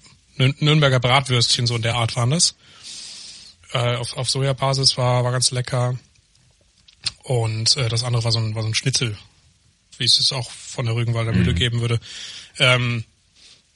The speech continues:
Speaker 1: und ganz ehrlich, mit, mit den Sachen vermisse ich, das ist, ist jetzt natürlich nicht, nicht vergleichbar mit einem echten Stück Fleisch. Keine Frage.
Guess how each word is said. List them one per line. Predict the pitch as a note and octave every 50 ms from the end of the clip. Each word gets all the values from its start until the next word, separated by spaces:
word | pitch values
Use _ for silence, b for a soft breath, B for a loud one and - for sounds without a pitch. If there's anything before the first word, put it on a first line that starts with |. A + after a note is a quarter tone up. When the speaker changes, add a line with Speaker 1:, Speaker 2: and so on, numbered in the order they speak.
| _ _ _ _ _ - -
Speaker 1:
und | - C#3 C3 - _ -
ganz | - B2+ B2 C3
ehrlich, | E3+ D#3+ D3+ A#2+ -
mit, | C3 B2+ - -
mit | D3 B2+ C#3
den | C#3+ D3 C#3
Sachen | C#3 C#3+ C#3 E3 D#3+ D#3+ E3+ E3+ E3 D#3 - _ _ _ _ _ _ _ _
vermisse | - - - C3+ C#3+ D3+ F3
ich, | -
das | - - -
ist, | - -
ist | D3 C3+ -
jetzt | D#3 D3 -
natürlich | C#3+ B2 - C3+ B2+ -
nicht, | C#3 C3+ - - - - -
nicht | D3 D3+ - -
vergleichbar | - C#3 B2+ C3 C3 C#3+ C#3+ - - C3
mit | A#2+ B2 -
einem | C3 B2
echten | - - - - - -
Stück | - C3+ A#2+
Fleisch. | - - A2+ G2+ G2+ - - - - - - -
Keine | - - B2 C3
Frage. | - - B2+ A#2 A2+ A2 A2 A2